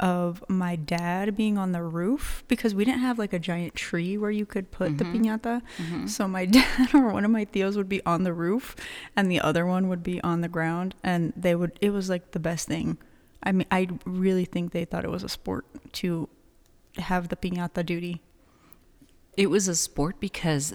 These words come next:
Speaker 2: their job wasn't so much l-, make the kid hit the piñata.
Speaker 1: Oh, no.
Speaker 2: It was, how many times can you make the piñata hit the kid?
Speaker 1: Exactly.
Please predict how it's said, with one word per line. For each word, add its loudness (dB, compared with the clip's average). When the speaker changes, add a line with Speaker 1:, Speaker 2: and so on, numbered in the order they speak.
Speaker 2:
their 4
job 4
wasn't 2
so 0
much 2
l-, -8
make 4
the -4
kid 0
hit 0
the -2
piñata. 0
Speaker 1:
Oh, 6
no. 2
Speaker 2:
It 2
was, 4
how 2
many 8
times 4
can 2
you 6
make 8
the -4
piñata 6
hit -4
the -6
kid? 2
Speaker 1:
Exactly. 4